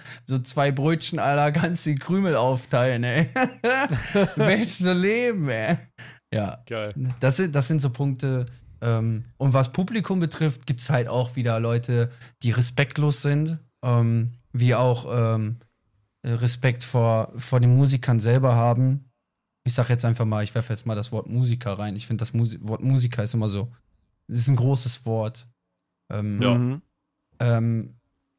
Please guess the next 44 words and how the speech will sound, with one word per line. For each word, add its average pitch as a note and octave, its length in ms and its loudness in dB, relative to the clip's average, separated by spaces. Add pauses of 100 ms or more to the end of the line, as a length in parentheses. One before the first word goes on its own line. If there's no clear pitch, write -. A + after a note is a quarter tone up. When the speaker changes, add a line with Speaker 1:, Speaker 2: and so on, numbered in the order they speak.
(280)
Speaker 1:
f-, - 420 -12
viele C3 360 0
Zuschauer, C3 460 0
wir C3 60 2
haben C#3 120 4
es B2 80 0
ja A#2+ 80 2
auch B2+ 160 2
schon B2+ 340 0
erlebt, B2 380 0
dass A#2 220 -2
Zuschauer C3 460 2
dann B2 140 2
mit C3 100 0
dem C#3 120 0
Rücken D3+ 280 -2
zu E3+ 260 -2
uns D#3 240 -2
auf B2+ 120 -10
der C3+ 100 -2
Bühne C#3+ 240 0
saßen, C#3+ 680 -2
weil A2+ 120 0
sie A2+ 140 0
nicht A#2 160 -2
so A#2 100 0
hoch B2 220 0
waren. B2+ 240 2 (100)
Speaker 3:
Lol. G2+ 480 -4
Speaker 1:
Und B2+ 300 2
dann A#2 200 2
Speaker 3:
Auf F3+ 280 2
der A3 100 2
Bühne? E3+ 460 2
Speaker 1:
Ja, B2 120 4
ja, A#2+ 220 4
mit A#2+ 120 2
dem C#3 100 4
Rücken D3+ 300 0
zu D#3+ 260 0
uns D3+ 260 -2
und C3+ 60 0
dann C3+ 180 2
halt, B2+ 420 -2